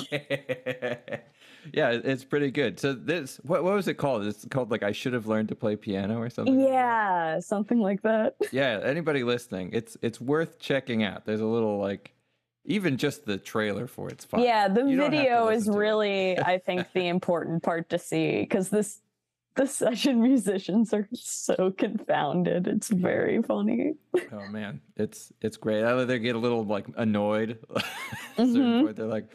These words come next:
Speaker 1: "What is this?" Yeah. Um,
Speaker 2: Which is an understandable reaction. <laughs>
Speaker 1: yeah.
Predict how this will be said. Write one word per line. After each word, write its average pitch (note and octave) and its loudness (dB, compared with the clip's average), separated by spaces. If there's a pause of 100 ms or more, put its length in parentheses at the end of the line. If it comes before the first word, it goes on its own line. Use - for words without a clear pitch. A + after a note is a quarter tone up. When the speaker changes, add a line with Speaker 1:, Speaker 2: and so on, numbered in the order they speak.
Speaker 1:
"What F3+ 0
is B2 -4
this?" G2+ -8 (800)
Yeah. F#2+ -6 (340)
Um, G2 0 (220)
Speaker 2:
Which E4+ 2
is G4+ 0
an F#4+ 2
understandable D#4 2
reaction. F#3+ -2 (160)
<laughs> - -6
Speaker 1:
yeah. A#2 0